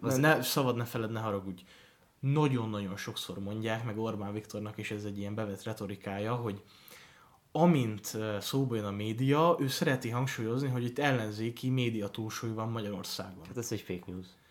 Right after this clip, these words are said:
Speaker 2: Ö,
Speaker 1: Hát Orbán Viktor szájában.
Speaker 2: ö,
Speaker 1: Egyenesen.
Speaker 2: i-, igen, viszont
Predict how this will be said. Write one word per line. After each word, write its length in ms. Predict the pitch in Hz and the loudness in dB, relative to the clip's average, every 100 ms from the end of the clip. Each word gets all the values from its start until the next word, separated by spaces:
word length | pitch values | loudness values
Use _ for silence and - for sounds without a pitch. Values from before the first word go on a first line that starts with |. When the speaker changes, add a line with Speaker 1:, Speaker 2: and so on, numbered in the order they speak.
| - - - - - | -20 -20 -20 -20 -16
Speaker 2:
Ö, 440 | - 123 120 120 123 | -2 2 4 4 4
Speaker 1:
Hát 140 | 101 | 4
Orbán 280 | 117 110 107 | 4 4 4
Viktor 260 | 104 - 98 | 2 0 -2
szájában. 500 | - 92 87 87 - 101 - | -4 -6 -6 -8 -6 -6 0
Speaker 2:
ö, 60 | |
Speaker 1:
Egyenesen. 380 | 147 139 151 160 | 2 4 6 4
Speaker 2:
i-, 180 | 185 196 - - - - 175 | 4 0 -12 -20 -20 -4 0
igen, 480 | 135 127 143 180 180 | 4 4 6 4 4
viszont 480 | 139 139 139 135 | 0 0 2 0